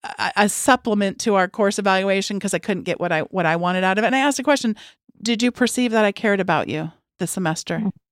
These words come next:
Speaker 1: And, and if so, or if not, what was one example that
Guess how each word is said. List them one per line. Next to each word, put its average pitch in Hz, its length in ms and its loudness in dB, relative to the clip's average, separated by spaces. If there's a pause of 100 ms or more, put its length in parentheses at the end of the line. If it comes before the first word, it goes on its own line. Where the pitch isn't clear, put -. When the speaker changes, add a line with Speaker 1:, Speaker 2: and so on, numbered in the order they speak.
(360)
Speaker 1:
And, 185 200 0
and 202 160 4
if 226 120 4
so, 262 440 4 (220)
or 208 100 0
if 208 220 -2
not, 226 320 2 (360)
what 214 180 4
was 214 140 4
one 233 220 4
example 196 560 0
that 196 240 2